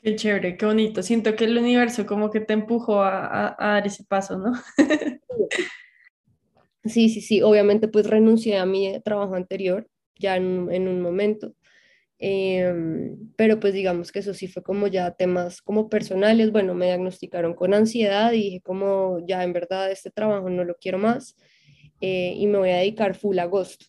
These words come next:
Speaker 2: Y, y, pues, dio sus, dio sus buenos resultados.
Speaker 1: Qué chévere, qué chévere, Maki.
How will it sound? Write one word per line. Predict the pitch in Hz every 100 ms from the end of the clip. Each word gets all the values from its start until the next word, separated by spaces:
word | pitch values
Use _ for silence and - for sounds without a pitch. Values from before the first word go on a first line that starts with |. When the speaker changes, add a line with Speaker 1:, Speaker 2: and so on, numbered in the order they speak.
| _ _ _ _
Speaker 2:
Y, | 185 196 190 185 185 185 _ _ _ _ -
y, | 185 180 175
pues, | 196 185 - _ _ _ _ -
dio | 202
sus, | 151 175 - - -
dio | 185 190
sus | 190 170
buenos | 196 196
resultados. | 202 202 226 - 165 165 - - _ _ _ _ _ _ _ _ _ -
Speaker 1:
Qué | 233 220
chévere, | 214 190 180
qué | 170 196
chévere, | 202 185 180
Maki. | 170 170 -